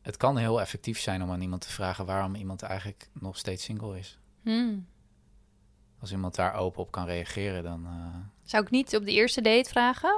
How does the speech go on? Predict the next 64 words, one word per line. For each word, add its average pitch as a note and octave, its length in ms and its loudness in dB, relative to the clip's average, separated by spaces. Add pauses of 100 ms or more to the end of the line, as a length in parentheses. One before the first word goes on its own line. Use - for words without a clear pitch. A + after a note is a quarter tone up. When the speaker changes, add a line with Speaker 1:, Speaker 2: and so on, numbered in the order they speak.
(260)
Speaker 1:
dat G#3+ 100 -2
Speaker 2:
denk A3+ 80 4
Speaker 1:
heb F#2 80 2
ik - 40 -6
Speaker 2:
ik? E4+ 60 -6
Speaker 1:
wel F2+ 80 0
eens F2+ 100 -2
een - 60 -12
keer E2+ 140 -8
gedaan. F2 340 -8
Speaker 2:
Ja? G#3+ 200 4
Speaker 1:
Oeps, - 340 -4
oepsie. F#2+ 520 -2 (760)
Speaker 2:
En A3+ 120 2
hoe G#3+ 100 6
reageerde A#3 360 8
ze A#3 60 0
daarop? A#3 260 10
Was A3+ 180 2
het - 80 -8
toen A3 120 -2
meteen, A3 220 0
Speaker 1:
Nee, A3 140 8
goed, G#3+ 180 6
Speaker 2:
eh, A3 80 4 (340)
Speaker 1:
goed. - 280 -6 (360)
Ja, G2+ 80 -10 (120)
Speaker 2:
weet - 120 -10
Speaker 1:
ja. - 60 0
Speaker 2:
je G3+ 60 -4
wel A3+ 120 10
meteen F#3+ 220 0
wat E3+ 160 -4
voor F#3 140 -2
vlees G3+ 260 2
je - 40 -10
in F#3+ 60 -8
de F3+ 80 -8
kuip E3+ 240 -4
hebt - 120 -10
Speaker 1:
Nou - 0 -
ja, F#3+ 80 -12 (220)
Speaker 2:
natuurlijk. A#2 40 6
Speaker 1:
precies A#2 280 -2
dat. G2+ 240 2
En A#2 320 -2
ik, C3+ 140 -4
heel C3+ 380 4
eerlijk, C3+ 340 4
ik A#2 180 -6
geloof A#2+ 240 4
niet A2+ 140 -6
zo G2 140 2
in F#2 160 -4
dat, F#2 220 -4
eh, F2 300 0
dat, E2+ 240 -4
dat, E2+ 240 -8
dat, E2+ 220 -8
eh, F2 160 -8
rustig E2+ 360 -6
aan E2 280 -4
of E2+ 80 -12
zo. F2 240 0